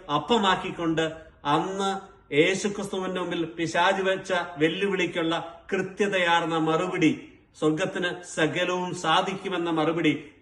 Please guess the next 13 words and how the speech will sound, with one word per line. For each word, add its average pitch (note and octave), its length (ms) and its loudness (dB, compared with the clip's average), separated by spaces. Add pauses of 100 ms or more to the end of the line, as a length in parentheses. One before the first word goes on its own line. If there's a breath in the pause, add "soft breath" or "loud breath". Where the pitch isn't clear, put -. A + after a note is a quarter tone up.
(160)
എന്റെ F3+ 240 0
പുത്രനായ G3 600 2
ക്രിസ്തുവിന് F#3 840 -4
സകലവും G3 500 2
സാധിക്കുമെന്ന F#3+ 680 -2
മറുപടി F3+ 640 0 (420 loud breath)
ഈ F#3+ 340 -2 (260)
അത്ഭുതത്തിലൂടെ F3 840 0
കുറവിലിങ്ങാട് E3+ 1080 -2
പരിശുദ്ധ D#3 440 -2
അമ്മ E3 240 0
പ്രഖ്യാപിക്കുകയായിരുന്നു. D#3 920 0
പ്രിയമുള്ളവരെ, C3+ 640 0